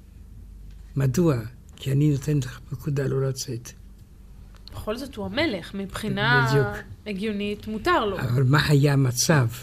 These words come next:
Speaker 1: במצב היו עם המלך בסך מאתיים חיילים. ואלה מתפרצים עכשיו, אוסרים את הדיקטטור אנטונסקו, והמלך מופיע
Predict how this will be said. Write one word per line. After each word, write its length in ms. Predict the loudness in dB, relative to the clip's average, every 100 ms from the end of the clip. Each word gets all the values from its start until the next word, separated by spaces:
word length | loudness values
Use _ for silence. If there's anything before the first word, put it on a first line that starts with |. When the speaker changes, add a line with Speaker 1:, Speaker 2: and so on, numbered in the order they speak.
| -14 -18 -18 -18 -16 -4
Speaker 1:
במצב 320 | -2 0 -2 0
היו 300 | 2 2 2 0
עם 200 | 0 0
המלך 480 | 2 2 0 -2
בסך 260 | -4 -2 -6 -6 -16 -4
מאתיים 380 | -4 2 4 4
חיילים. 640 | 2 4 4 4 4 2 -4 -16 -20 -20 -20 -20 -20 -20 -20 -20 -20 -18 -6
ואלה 500 | 0 4 4 6 4 2 -8 -18 -6
מתפרצים 640 | -6 0 0 2 4 4
עכשיו, 380 | 2 0 0 -2 -4 -16 -20 -8 -2
אוסרים 460 | 2 4 6 6
את 180 | 4 2
הדיקטטור 580 | 2 2 0 0 2 2
אנטונסקו, 680 | 2 2 2 2 0 2 0 0 -20 -20 -20 -20 -20 -20 -8 0
והמלך 520 | 4 6 4 2 0
מופיע 400 | -2 2 2